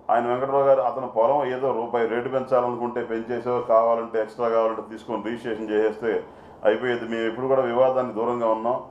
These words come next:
ఇన్ని పదేళ్ల నుంచి వ్యాపారం చేస్తున్నా కూడా ఏ రోజు ఏ ప్రాజెక్ట్ దగ్గర ఎక్కడ ఏ రైతును కూడా ఒక్క శాతం కూడా ఇబ్బంది పెట్టిన ప్రసక్తే లేదు.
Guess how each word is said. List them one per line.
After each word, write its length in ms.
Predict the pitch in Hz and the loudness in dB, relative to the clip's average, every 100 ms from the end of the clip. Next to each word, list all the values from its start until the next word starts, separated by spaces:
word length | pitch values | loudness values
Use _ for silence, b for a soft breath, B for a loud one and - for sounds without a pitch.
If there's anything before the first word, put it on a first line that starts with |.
| B B B - | B B B -8
ఇన్ని 220 | 117 131 | -4 -2
పదేళ్ల 380 | 127 123 135 143 | 2 4 6 4
నుంచి 240 | 147 135 | -4 -4
వ్యాపారం 460 | 131 127 131 127 127 | 0 2 2 0 0
చేస్తున్నా 340 | 123 - 123 113 | -2 -2 -4 -2
కూడా 220 | 120 117 | 0 0
ఏ 320 | 117 120 131 127 | 0 -2 -2 -2
రోజు 440 | 127 123 123 139 123 | -2 -2 -2 -2 0
ఏ 200 | 123 127 | -2 -2
ప్రాజెక్ట్ 480 | 123 120 120 117 | 2 2 2 -2
దగ్గర 460 | 110 110 113 120 123 113 | -2 -2 0 2 2 2
ఎక్కడ 320 | 110 - 127 123 123 117 | -2 -2 2 4 2 0
ఏ 180 | 120 127 | -4 -2
రైతును 340 | 120 117 120 110 | -4 -6 -6 -2
కూడా 220 | 113 120 | 2 2
ఒక్క 260 | 117 - 110 | 0 -4 -2
శాతం 340 | 113 110 117 | 0 0 -2
కూడా 140 | 117 | -2
ఇబ్బంది 320 | 110 101 113 107 | -2 -2 -4 -2
పెట్టిన 280 | 107 110 | -4 -4
ప్రసక్తే 400 | 107 104 107 117 | -4 -2 -2 -2
లేదు. 320 | 107 107 117 | 0 0 -2